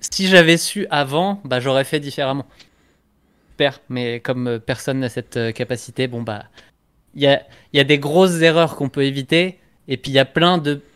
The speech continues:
c'est, la vérité est une somme de petits facteurs, enfin, la vérité, non, ce qui se passe est une somme de petits facteurs qu'on ne peut pas anticiper, en fait, et, ou en tout cas, on peut pas tous, on n'est pas une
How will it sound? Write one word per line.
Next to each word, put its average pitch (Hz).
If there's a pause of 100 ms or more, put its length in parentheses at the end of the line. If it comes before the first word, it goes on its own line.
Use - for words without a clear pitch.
(140)
c'est, 165
la 160
vérité 165
est 175
une 156
somme 175
de 139
petits 175
facteurs, 165
enfin, 135
la 123
vérité, 123
non, 120 (320)
ce -
qui 165
se -
passe 175
est -
une 139
somme 165
de 131
petits 147
facteurs 165 (500)
qu'on 147
ne 143
peut 151
pas 165
anticiper, 151
en 131
fait, 135
et, 117
ou 131
en 127
tout -
cas, 165
on 156
peut 143
pas 156
tous, - (280)
on 131
n'est 139
pas 185
une 139